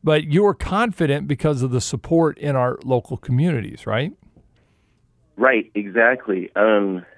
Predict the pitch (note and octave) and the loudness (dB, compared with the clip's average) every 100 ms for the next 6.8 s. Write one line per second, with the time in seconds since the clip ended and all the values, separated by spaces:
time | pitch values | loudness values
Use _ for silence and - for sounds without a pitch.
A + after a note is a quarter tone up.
0 | _ - A2 G#2+ G#2 - G#2+ G#2+ B2 A#2+ | _ -6 0 2 2 0 -6 -4 -6 -4
1 | A2 G#2+ G#2+ - G2+ G2 F#2 F2+ F#2 _ | 0 2 2 -2 2 4 4 2 -2 _
2 | _ _ _ - G2+ F#2 F#2 A2 G#2+ G2 | _ _ _ -6 -2 -2 -2 -2 0 0
3 | F2+ - C2 - G#2+ G2+ F2 F#2+ G2+ G#2 | -2 -8 -16 -6 -2 -2 0 0 0 0
4 | G2+ F#2 F#2+ F2+ D#2+ F#2 F2+ E2+ E2 G2+ | -2 -2 -2 -4 -2 0 0 -4 -4 0
5 | G2+ F2 _ E2+ E2+ E2+ D#2+ _ G2+ F#2+ | 0 -2 _ -12 -8 -8 -10 _ -4 -4
6 | F2+ F2 - F#2 F#2+ F#2 E2+ | -4 -8 -6 0 2 2 -2